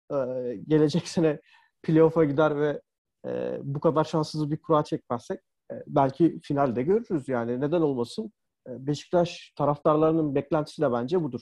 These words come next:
En az final oynamaktır Beşiktaş taraftarlarının beklentisi. İyi basketbol oynayıp,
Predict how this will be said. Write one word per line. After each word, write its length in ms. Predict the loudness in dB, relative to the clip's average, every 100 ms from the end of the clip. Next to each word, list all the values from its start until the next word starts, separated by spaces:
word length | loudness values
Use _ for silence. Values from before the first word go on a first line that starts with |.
| _
En 100 | -2
az 220 | 0 -2 -4
final 180 | -2
oynamaktır 580 | 0 0 -4 -8 _ _ _ _ _ _ -6
Beşiktaş 440 | -6 -4 -6 -4
taraftarlarının 760 | -4 -4 -4 -2 -2 -2 -2 -2
beklentisi. 560 | -4 -4 -6 -6 -8 -8 _ _
İyi 220 | 0 4
basketbol 460 | 4 2 -2 -4 -2
oynayıp, 400 | -2 0 -2 -2